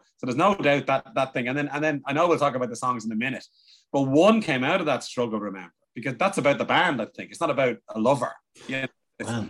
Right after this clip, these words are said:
Speaker 1: we're one, but we're not the same. You know, we, we get to carry each other. That was about the four guys in U two, you see. So, and that's why that song is so, so real and honest and vivid, I think. It came out of a, a painful experience as a band. It was written in Hansa. I think, I think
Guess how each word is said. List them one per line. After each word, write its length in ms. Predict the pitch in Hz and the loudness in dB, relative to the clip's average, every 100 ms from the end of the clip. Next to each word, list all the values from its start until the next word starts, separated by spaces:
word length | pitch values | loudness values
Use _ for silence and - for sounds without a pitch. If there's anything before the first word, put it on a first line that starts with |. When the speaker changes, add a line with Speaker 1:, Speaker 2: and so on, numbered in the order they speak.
| - | -10
Speaker 1:
we're 80 | 127 | -16
one, 260 | 135 180 180 | 2 2 4
but 140 | 156 | 2
we're 60 | 139 | 2
not 180 | 135 123 | 0 -2
the 60 | |
same. 360 | 117 127 151 107 | -4 -2 0 -2
You 80 | 123 | -2
know, 160 | 135 | 0
we, 120 | 127 | 0
we 100 | 123 | -2
get 100 | 123 135 | -4 -6
to 80 | |
carry 280 | - 143 160 | -4 0 2
each 160 | 143 - | 2 0
other. 180 | 113 - _ - | -4 -4 _ 2
That 100 | 254 | 2
was 100 | 175 | 4
about 220 | 165 151 | 2 0
the 60 | |
four 200 | - 151 | 0 2
guys 220 | 147 147 147 | 2 0 0
in 60 | |
U 140 | 160 160 | -2 -2
two, 200 | 185 277 | -4 -2
you 100 | 339 | -2
see. 300 | - 127 107 | -2 -2 -2
So, 220 | 107 131 - - | -2 -4 -6 -6
and 80 | 175 | -2
that's 180 | 214 | 0
why 120 | 196 170 | 2 4
that 140 | 143 | 2
song 260 | - 147 139 | 2 2 2
is 160 | 123 | -2
so, 340 | - 135 123 - _ _ - | 2 2 2 -4 _ _ -6
so 160 | 139 | -2
real 460 | 127 147 185 123 - | 4 6 6 2 0
and 80 | 120 | -2
honest 480 | 127 165 147 - - | 2 2 0 -6 -6
and 140 | 120 | 0
vivid, 280 | 139 208 202 | 2 2 2
I 80 | 131 | 2
think. 180 | - 107 | 0 -4
It 80 | - | 0
came 240 | 151 147 | 0 2
out 140 | 147 | 2
of 40 | 127 | 2
a, 140 | 110 - _ - | -2 -4 _ -20
a 60 | |
painful 680 | - 143 143 143 - 117 - _ _ | -4 2 2 2 0 -2 -4 _ _
experience 480 | 131 - 143 131 120 | -12 -4 -2 0 -2
as 60 | 123 | -4
a 60 | |
band. 260 | 117 175 147 | 0 0 0
It 20 | |
was 100 | 139 | 2
written 220 | 151 147 | 2 2
in 140 | 147 160 | 0 2
Hansa. 480 | 151 139 127 101 - | 0 -2 -6 -8 -6
I 40 | |
think, 140 | 160 127 | -6 -2
I 40 | |
think 160 | 160 | -4